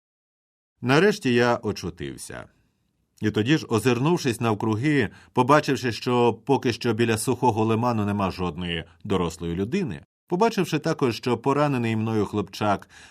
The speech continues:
віддаляється з кількома своїми товаришами до села, я енергійно заступав до берега. Ви гадаєте, що я рушив на допомогу до своєї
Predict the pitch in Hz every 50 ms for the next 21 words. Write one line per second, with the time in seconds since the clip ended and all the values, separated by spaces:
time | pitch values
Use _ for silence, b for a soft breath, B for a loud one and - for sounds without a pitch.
0 | B B 165 208 185 165 160 180 175 165 160 147 131 120 - - - 104 95 -
1 | 117 110 107 - 113 117 120 107 - 104 98 98 95 92 92 90 98 92 90 85
2 | 87 - - 92 90 90 87 82 85 78 - - 85 87 120 147 156 160 - _
3 | _ b b b b b b b b b b b b b b 104 139 196 240 247
4 | 247 220 - - 156 156 151 139 123 104 90 82 127 175 214 226 220 214 220 214
5 | 208 165 107 110 98 98 - - 80 76 - 82 87 95 98 95 95 - - -
6 | 85 87 82 71 73 71 67 69 65 - 69 - - _ _ _ _ _ _ _
7 | _ _ _ _ _ _ _ _ _ _ - 123 131 135 127 123 113 113 110 104
8 | 98 104 95 90 - - 92 87 87 87 82 82 95 95 87 - - 85 85 78
9 | 82 - 92 104 104 104 98 - 107 107 131 156 156 127 113 95 98 92 - 92
10 | 92 98 104 104 101 98 95